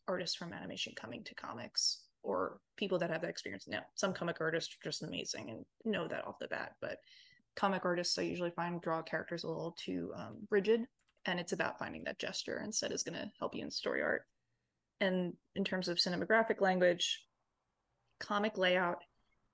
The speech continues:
and storyboards are completely different. They have some of the same principles, like screen direction and, and other guides that are good to follow,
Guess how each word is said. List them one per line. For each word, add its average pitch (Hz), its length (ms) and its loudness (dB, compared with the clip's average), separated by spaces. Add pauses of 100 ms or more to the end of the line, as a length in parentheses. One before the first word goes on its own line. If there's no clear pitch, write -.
and 175 240 2
storyboards 175 500 4
are 180 60 0
completely 170 400 -2
different. 196 340 0 (560)
They 208 100 8
have 202 200 2
some 202 360 4
of 190 120 4
the 185 100 2
same 180 260 0
principles, 247 580 -2
like 170 180 6
screen 170 300 -2
direction 185 500 2
and, 180 320 -4
and - 160 -2
other 185 340 6
guides 190 280 6
that 190 100 2
are 180 60 4
good 185 200 4
to 190 100 -6
follow, 240 560 2